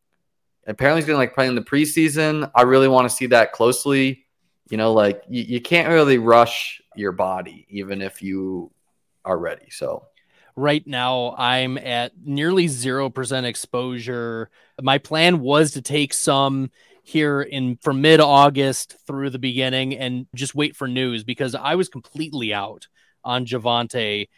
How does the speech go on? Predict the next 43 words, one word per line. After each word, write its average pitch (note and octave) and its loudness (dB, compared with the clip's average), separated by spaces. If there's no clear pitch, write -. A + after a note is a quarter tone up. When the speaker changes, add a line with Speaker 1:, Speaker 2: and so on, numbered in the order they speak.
Speaker 2:
And C3 -10
this D3+ -4
positive E3 4
news D3+ 2
at D3+ -2
least D3+ -4
has B2+ -4
given C3+ -2
me C3 -2
a A#2+ -4
reason C3+ -2
to C3 -8
take C3+ -4
a A#2+ -6
couple - -6
shares F3 0
and B2+ -8
to, B2 -4
to C3 -10
draft C3 -6
him C#3 -10
a C3 -8
few C#3+ -10
times. C#3+ -8
But D3+ -2
a E3+ -10
line D3+ 0
of C#4+ -4
demarcation G3+ 0
for D#3 -2
me C#3+ 0
right C#3 0
now C#3 0
at D3 -4
eighty G#3 0
overall, D3+ 2
he's G3 -6
right D#3+ 0
behind D#3+ 0
DeAndre C#3+ 0
Swift, - -6
David C#3+ -2
Montgomery. B2+ -2